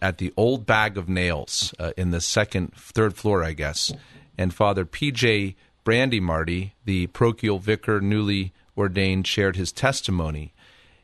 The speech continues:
And the story began with him listening to A M eight twenty and hearing a talk by Father John Riccardo on truth.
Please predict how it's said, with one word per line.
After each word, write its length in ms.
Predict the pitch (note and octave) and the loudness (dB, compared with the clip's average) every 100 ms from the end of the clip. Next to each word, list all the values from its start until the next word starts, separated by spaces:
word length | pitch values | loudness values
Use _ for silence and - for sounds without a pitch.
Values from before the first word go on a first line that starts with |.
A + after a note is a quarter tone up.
| _ | _
And 220 | - A#2+ A#2 | 0 2 2
the 60 | |
story 720 | A#2 - C3+ D3 E3+ E3 D3+ - G#2+ | 0 0 2 2 2 0 -4 -8 -4
began 720 | A#2 G#2 A2 A#2+ C3+ F#2 F2+ | -2 0 0 2 2 0 -2
with 240 | F2+ G2+ - | -2 -2 -2
him 520 | - B2 A#2 A#2 A#2 | 0 2 2 0 -4
listening 800 | A2+ G#2 A#2 - G#2 E2 D2+ D2+ - _ _ - | -2 0 2 0 0 0 -4 -8 -14 _ _ -8
to 200 | - G#2 - | -2 -2 2
A 240 | G#2+ B2 | 2 2
M 160 | C3 A2+ | 2 0
eight 180 | A#2 | -2
twenty 560 | - - G#2 E2+ D2 E2 _ - - - _ _ | -4 -2 0 -2 -6 -12 _ -20 -20 -20 _ _
and 400 | A2 A2 G#2+ G#2+ | 0 2 2 0
hearing 520 | - - C3 B2+ A#2+ A#2 | -2 -2 0 2 0 -4
a 60 | |
talk 460 | F#2+ - A#2+ F#2+ F2+ _ - | -6 0 2 2 -2 _ -4
by 140 | G2 | -2
Father 480 | F#2+ - G#2 G#2 G#2 | -2 0 0 2 -2
John 440 | F#2+ G#2 F#2+ F#2+ F#2 | -2 0 0 0 -2
Riccardo 760 | F2 - A#2 A#2+ F#2+ E2 - - _ _ _ _ _ - | -4 0 2 2 -2 -6 -8 -16 _ _ _ _ _ -4
on 240 | G2+ F#2+ | 0 0
truth. 720 | F2 - A#2 F#2 - - - | -2 -2 0 -2 -4 -18 -20